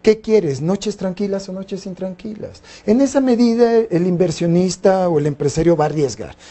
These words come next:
Si eres empleado corporativo, te estás jugando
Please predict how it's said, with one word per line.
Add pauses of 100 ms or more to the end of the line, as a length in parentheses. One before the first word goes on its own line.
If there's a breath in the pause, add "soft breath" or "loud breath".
(120 loud breath)
Si
eres
empleado
corporativo,
te
estás
jugando